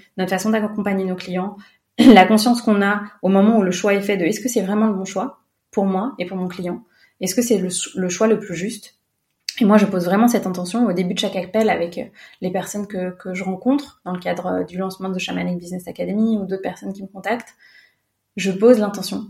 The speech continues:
que chacun trouve la posture et la réponse juste à ses besoins.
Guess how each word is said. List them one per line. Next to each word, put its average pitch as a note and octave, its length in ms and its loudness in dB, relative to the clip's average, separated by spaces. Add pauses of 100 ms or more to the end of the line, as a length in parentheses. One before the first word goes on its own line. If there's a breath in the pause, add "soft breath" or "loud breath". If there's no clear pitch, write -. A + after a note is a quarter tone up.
(160)
que G3 80 -4
chacun A3 260 -2
trouve A3 220 -6
la G3+ 120 -2
posture A3 580 -4
et G3 40 -2
la F#3 100 -4
réponse G3 360 -6
juste G#3 260 -4
à - 80 -8
ses F3 140 -10
besoins. E3+ 300 -8